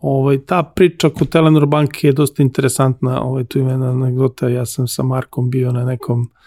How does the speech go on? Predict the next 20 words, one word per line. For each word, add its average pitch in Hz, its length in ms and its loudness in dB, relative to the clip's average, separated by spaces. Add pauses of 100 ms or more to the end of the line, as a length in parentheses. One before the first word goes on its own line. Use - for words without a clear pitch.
(420)
ovaj, 127 300 -2
panelu, 120 560 0
pa 117 260 -10
je 120 100 -6
on 120 200 -6
bio 123 360 -4 (440)
tu, 127 320 -6 (140)
da 135 120 -8 (180)
priča - 300 -14
o - 20 -6
bankarstvu 123 800 -8 (1000)
i 131 180 -4
sve 131 180 -6
ostalo 131 460 0
i 123 60 -2
oni 117 180 -2
kao, 117 240 -10
„Digitalna 123 540 -6
banka, 139 680 -2
super.” 135 560 -4